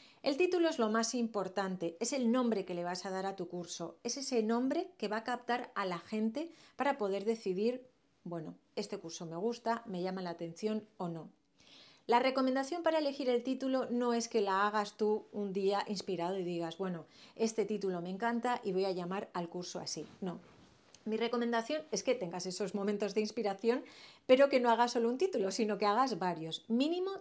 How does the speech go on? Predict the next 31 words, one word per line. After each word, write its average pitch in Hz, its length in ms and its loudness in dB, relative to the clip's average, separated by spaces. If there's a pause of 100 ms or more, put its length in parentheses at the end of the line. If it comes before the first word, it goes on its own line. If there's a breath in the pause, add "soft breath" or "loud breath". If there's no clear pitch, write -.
tres 208 320 0
títulos. 160 520 -6 (380 loud breath)
Y 320 120 2
después 339 540 0 (140)
hagas 285 360 -2
una 269 200 0
encuesta 254 580 -4
a 190 140 -6
tu 185 120 -6
comunidad. 165 600 -6 (480 loud breath)
Bien 302 280 2
puede 339 260 0
ser 320 340 -4
a 196 100 -4
todas 262 220 -2
esas 311 240 -6
personas 247 480 -4
que 233 80 -4
te 190 140 -8
siguen 202 440 -2
en 180 140 -4
Instagram 233 760 -2
o 175 120 -10
en 160 100 -10
YouTube 226 640 4 (420 loud breath)
o 180 240 2
en 175 180 -2
LinkedIn 233 720 2 (240 loud breath)
o 214 160 2
tus - 180 -10
amigos, 220 720 2